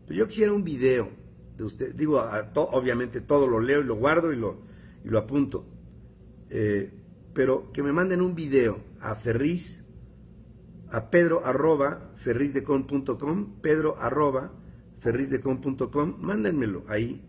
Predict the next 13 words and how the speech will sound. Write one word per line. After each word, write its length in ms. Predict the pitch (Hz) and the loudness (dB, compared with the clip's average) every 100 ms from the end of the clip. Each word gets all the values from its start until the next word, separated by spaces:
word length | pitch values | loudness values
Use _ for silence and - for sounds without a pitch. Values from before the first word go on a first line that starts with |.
| - - - | -20 -10 -4
O 80 | |
bien 440 | 139 185 196 214 - - | 2 4 4 0 -8 -14
aquí 380 | - - 208 - | -14 -4 -4 -2
en 220 | 143 - | -2 -2
inbox, 580 | 196 202 165 202 - - - - - - | 0 2 2 0 -4 -18 -20 -20 -20 -6
en, 400 | 143 147 156 139 | 0 2 2 2
eh, 200 | 113 95 - | 0 -4 -8
Facebook, 560 | - 175 175 151 208 - - - - - - | -2 4 4 2 -4 -6 -18 -20 -20 -20 -6
un 160 | 233 226 | -2 0
video 440 | 202 202 208 - | 4 4 4 0
de 160 | 135 139 | 0 2
cuarenta 420 | 143 143 160 151 | 2 2 0 -4
segundos, 800 | 127 123 131 120 95 - - - | -2 -2 -2 -4 -6 -12 -20 -20